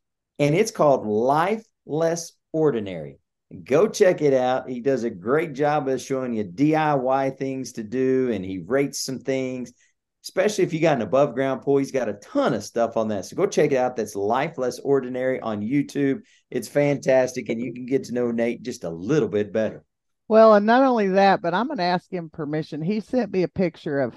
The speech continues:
Speaker 2: his house with all the Christmas lights. It's pretty fantastic. I'm not gonna lie. And he said that, let's see, he told me he, they won second place last year in all of Knox City for the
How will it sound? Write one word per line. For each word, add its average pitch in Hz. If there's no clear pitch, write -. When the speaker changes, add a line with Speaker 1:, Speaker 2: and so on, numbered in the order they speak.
Speaker 2:
his 165
house 165
with 156
all 175
the 147
Christmas -
lights. 123
It's -
pretty 349
fantastic. 170
I'm 180
not 220
gonna 180
lie. 151
And 220
he 220
said 262
that, 185
let's 175
see, 160
he 185
told 214
me 202
he, 214
they 208
won 208
second 269
place 226
last 185
year 180
in 175
all 240
of 277
Knox 262
City 175
for 180
the 156